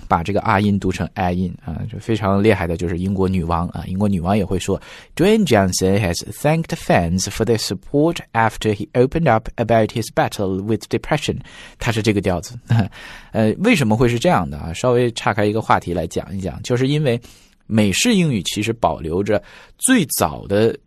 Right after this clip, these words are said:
这个伊丽莎白时期，就伊丽莎白一世时期，Elizabethan English，它的一个状态啊。这些人到了美国之后，就再也没跟英国有过多的这个语言的交往了，所以它相反保留了这个，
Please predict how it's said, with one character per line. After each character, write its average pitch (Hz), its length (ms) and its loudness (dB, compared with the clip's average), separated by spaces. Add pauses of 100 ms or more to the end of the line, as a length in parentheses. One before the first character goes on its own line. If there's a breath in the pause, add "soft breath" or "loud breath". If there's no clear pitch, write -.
(220)
这 113 120 -4
个 95 200 -2 (200)
伊 196 140 2
丽 185 120 0
莎 139 240 0
白 98 180 2
时 92 200 -2
期， - 160 -8
就 104 80 -2
伊 135 140 -4
丽 131 100 -4
莎 123 200 0
白 120 160 0
一 196 220 0
世 139 180 -2
时 92 220 -4
期， - 260 -10
Elizabethan 120 1040 -2 (160)
English， 120 640 -2
它 - 160 -2
的 110 100 0
一 90 60 -4
个 107 100 -2
状 117 220 -2
态 - 180 -14 (140)
啊。 - 240 -12
这 151 100 0
些 135 120 4
人 131 120 2
到 139 160 8
了 113 60 6
美 98 160 -2
国 101 120 0
之 113 120 -4
后， 113 160 2
就 107 100 0
再 131 180 2
也 98 40 0
没 95 140 -2
跟 107 120 2
英 107 140 0
国 101 160 2
有 87 180 -2 (400 loud breath)
过 143 180 8
多 123 160 6
的 120 100 8
这 110 120 0
个 101 100 2
语 87 160 -4
言 80 140 -4
的 113 120 4
交 107 200 6
往 90 120 4 (100)
了， - 160 -18
所 110 160 0
以 101 120 2 (300 loud breath)
它 156 140 -2
相 220 300 2
反 95 180 2
保 80 220 0
留 65 160 -2
了 90 120 2
这 87 140 -2
个， 73 260 -6